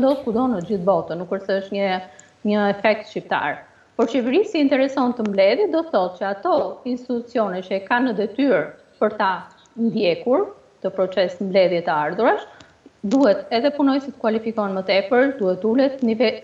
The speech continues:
pra, të jenë dhe më shumë profesionistë, njëkohësisht duhet ulur niveli i korrupsionit, në mënyrë që neve të presim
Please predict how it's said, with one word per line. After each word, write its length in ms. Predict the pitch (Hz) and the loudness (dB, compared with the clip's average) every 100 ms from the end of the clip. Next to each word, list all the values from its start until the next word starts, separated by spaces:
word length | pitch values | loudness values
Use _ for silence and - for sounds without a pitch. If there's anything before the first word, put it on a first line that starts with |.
| - | -6
pra, 160 | 202 | -4
të 140 | 202 220 | 0 0
jenë 160 | 202 | 2
dhe 100 | 202 214 | 0 0
më 100 | 226 - | -2 0
shumë 240 | 277 247 | 2 4
profesionistë, 640 | 196 190 202 180 196 285 - _ _ - | 4 2 -4 -6 -6 -6 -10 _ _ -4
njëkohësisht 480 | 262 330 349 339 330 | 0 2 2 -2 -2
duhet 240 | 220 214 247 | 0 2 2
ulur 160 | 277 | 2
niveli 380 | 220 196 202 190 | 2 2 0 0
i 20 | |
korrupsionit, 640 | 190 185 185 190 185 139 - | 0 -2 -2 -4 -2 -4 -4
në 140 | 202 | -2
mënyrë 320 | 202 254 302 | 2 4 4
që 100 | 269 226 | 2 2
neve 180 | 233 202 | 4 2
të 80 | 196 | 2
presim 480 | 214 196 196 320 403 | 2 2 0 -2 -2